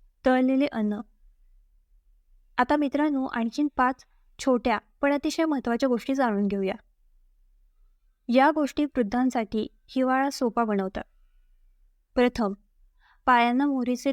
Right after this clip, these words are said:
तेल लावा. रक्ताचा प्रवाह सुधारतो आणि पाय उबदार राहतात. क्रमांक दोन, खोलीत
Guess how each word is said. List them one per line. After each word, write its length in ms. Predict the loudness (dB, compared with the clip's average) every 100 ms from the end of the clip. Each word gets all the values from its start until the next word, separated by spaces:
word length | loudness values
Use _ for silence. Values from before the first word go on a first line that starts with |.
| 0
तेल 160 | 0 0
लावा. 260 | -2 -6 -10 _ _ _ _ _ _ _ _
रक्ताचा 480 | 0 0 2 0 0
प्रवाह 440 | -2 -2 0 0 -2
सुधारतो 680 | -4 -2 -2 -2 -6 -6 _
आणि 200 | -2 0
पाय 320 | 2 2 0 -2 -4
उबदार 340 | -4 0 -2
राहतात. 280 | -2 -6 -10 -12 _ _ _ _ _ _ _ _ _ _ _ _ _ _ _ 0
क्रमांक 420 | 4 4 4 0
दोन, 300 | 0 0 -2 -8 _ _ _ _ _ _ -8
खोलीत 320 | 2 4 4